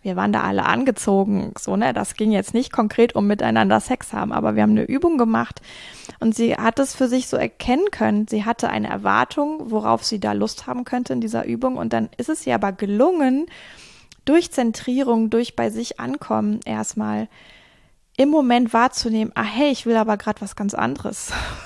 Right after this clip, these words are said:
<laughs> Ja, und hat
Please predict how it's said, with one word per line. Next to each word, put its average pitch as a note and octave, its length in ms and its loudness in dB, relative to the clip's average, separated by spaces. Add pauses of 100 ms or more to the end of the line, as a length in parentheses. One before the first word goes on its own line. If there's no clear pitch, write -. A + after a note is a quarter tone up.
(200)
<laughs> - 120 6 (720)
Ja, A#3 340 0 (560)
und A3 160 4
hat A3+ 120 4